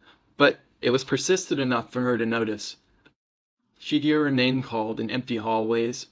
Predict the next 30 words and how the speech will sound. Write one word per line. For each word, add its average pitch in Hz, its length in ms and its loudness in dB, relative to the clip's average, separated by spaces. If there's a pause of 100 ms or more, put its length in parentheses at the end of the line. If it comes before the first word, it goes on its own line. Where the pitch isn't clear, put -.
(600)
She'd - 260 -2
feel 151 340 4
someone 117 560 -2
pulling 123 360 0
her 117 140 -2
backpack 117 560 -2
or 127 100 -2
sweater 117 460 0
and 110 120 -6
turn 127 200 -2
around 127 340 0
to 151 80 -2
find 127 300 0
no 120 100 0
one 120 200 0
there. 131 340 -2 (680)
But - 160 -12
the 131 80 -2
biggest 208 540 0
thing 107 300 0
that 113 160 -4
happened 110 500 -6 (500)
was 131 180 -2
with 131 200 0
whom 131 260 2
now 127 320 0
I 180 160 0
think 107 400 -4 (220)
was 110 180 -8
Johnny. 110 480 -6